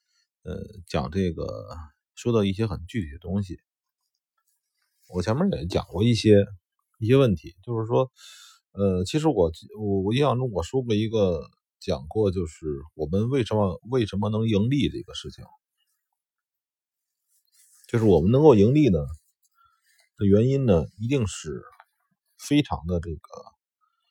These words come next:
呃，不是那么感觉特别漂亮、特别光明堂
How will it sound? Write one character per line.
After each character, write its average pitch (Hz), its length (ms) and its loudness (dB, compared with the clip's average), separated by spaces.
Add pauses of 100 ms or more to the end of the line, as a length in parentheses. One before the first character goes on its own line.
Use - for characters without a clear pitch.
(480)
呃， 78 80 -14 (960)
不 127 160 2
是 147 140 -2
那 113 80 2
么 82 420 0 (100)
感 73 200 -6
觉 95 360 0 (680)
特 - 100 -8
别 135 100 4
漂 135 320 2
亮、 - 160 -14 (160)
特 120 60 -2
别 117 140 0
光 131 240 2
明 104 160 -2
堂 - 180 -8